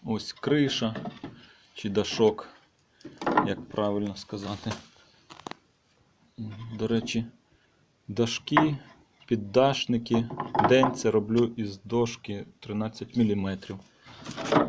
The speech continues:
Кому буде цікаво, може, колись зніму подробніше відео.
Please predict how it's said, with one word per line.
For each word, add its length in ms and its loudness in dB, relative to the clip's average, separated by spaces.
Кому 280 -6
буде 260 -4
цікаво, 520 0
може, 300 -2
колись 340 0
зніму 460 -4
подробніше 760 0
відео. 600 0